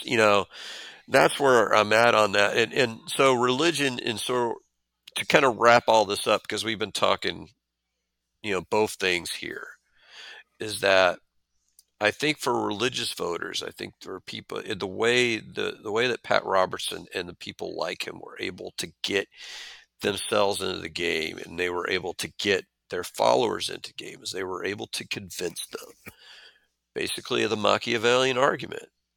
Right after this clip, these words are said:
that the end justifies the means, that this Donald Trump, who is an imperfect vessel, you know, i-, i-,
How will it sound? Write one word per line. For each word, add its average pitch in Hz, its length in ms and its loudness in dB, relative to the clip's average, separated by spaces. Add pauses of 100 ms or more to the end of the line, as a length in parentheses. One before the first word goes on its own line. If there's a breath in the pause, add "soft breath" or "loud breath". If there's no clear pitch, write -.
(420)
that 87 200 -2
the 92 180 -2
end 90 140 -2
justifies 110 580 -2
the 117 80 -10
means, - 540 -10 (720)
that 90 400 6 (1400)
this 104 180 -6
Donald 113 380 0
Trump, 110 380 0
who 98 260 -6
is 87 720 -6 (540)
an 95 180 0
imperfect 104 920 -2 (520)
vessel, 98 600 -4 (1700)
you 107 100 -2
know, 87 240 2
i-, - 80 0
i-, 92 340 0